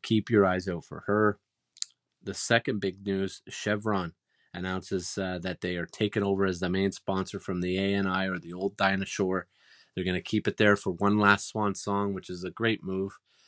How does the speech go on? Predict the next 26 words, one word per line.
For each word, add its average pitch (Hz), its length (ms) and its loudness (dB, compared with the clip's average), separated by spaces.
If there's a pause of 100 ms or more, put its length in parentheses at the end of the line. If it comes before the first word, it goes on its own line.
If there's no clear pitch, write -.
(260)
great 104 240 4
show 104 240 -4
of 95 80 -6
face, 98 400 -4
uh, 90 180 -6
for, 90 360 -6 (600)
um, 85 440 -6
history 110 580 4
for 107 200 4
the, 95 320 4
uh, 92 340 0
for - 160 -6
the 98 100 2
ladies 95 360 4
tour. 95 360 2 (640)
Uh, 87 260 -4
give 110 220 8
them 107 140 6
their 104 160 4
last 98 260 2
swan 92 240 -6
song 95 400 -8
there 95 220 -4
in 92 100 -4
Mission 98 320 -4
Hills, 98 420 -2